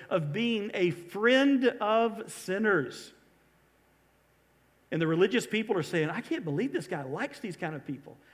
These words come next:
hangs out with these kind of people, even loves these kind of people, and forgives these kind of people." So he's hoping Jesus will say, "Well, you're supposed to love everyone." "What do you mean, prostitutes?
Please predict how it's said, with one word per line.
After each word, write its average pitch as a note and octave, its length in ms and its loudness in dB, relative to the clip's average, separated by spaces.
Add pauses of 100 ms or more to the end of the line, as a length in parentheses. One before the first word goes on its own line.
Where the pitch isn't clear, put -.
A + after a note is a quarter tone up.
hangs C4+ 300 -2
out A#3+ 260 4
with E4+ 120 0
these G3 160 -2
kind D3 240 -2
of B2+ 100 -8
people, C3 340 -10 (200)
even B3+ 420 2
loves A#3+ 560 4
these A3+ 200 0
kind D#3 220 0
of B2+ 120 -8
people, D3 400 -12 (240)
and G3+ 180 -2
forgives G#3+ 600 0
these C#4 220 0
kind F3 260 -2
of C#3+ 140 -8
people." C#3 380 -6 (200)
So G#3 180 4
he's G#3 220 2
hoping B3 400 6
Jesus F#3 400 -2
will F#3+ 100 2
say, F#3 380 2 (600)
"Well, G#3 140 8
you're G#3 140 4
supposed G#3+ 400 2
to A#3 60 6
love A3+ 220 8
everyone." B3+ 680 8 (960)
"What - 120 4
do C#3+ 60 -2
you F#3 120 2
mean, D3+ 420 2
prostitutes? D#4+ 920 8